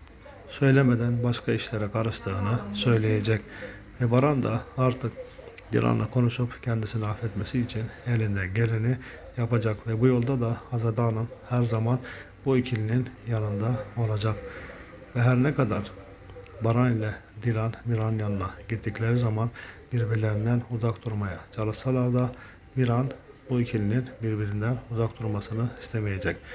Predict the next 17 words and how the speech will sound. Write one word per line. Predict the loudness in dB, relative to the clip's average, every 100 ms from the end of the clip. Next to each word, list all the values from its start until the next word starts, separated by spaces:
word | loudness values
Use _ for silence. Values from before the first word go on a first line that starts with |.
| -14 -12 -2
Ve | 0
anne | 4 4
ile | 4 2 -2 -6
babasıyla | -4 -2 -2 -4 -4 -4 -6 -2
konuşup | 0 0 -2 -4 -8 -16 -6 2
birbirlerine | 4 4 2 2 2 0 -2 -4
daha | -2
yakın | 0 -2 -2
olmasını | -2 -2 -4 -2 -2 -2 -2
isteyecek. | -4 -2 -2 0 -2 -4 -12 -12 -2
Ve | 2
Dilan | 4 4 4 2
da | 0 -2 -10 -18 -20 -4
Miran'ı | 2 4 2 0 -6
kıramadığı | -4 0 0 0 2
için | 0 -2 -4 -4 -6 -4
Baran'a | 0 0 0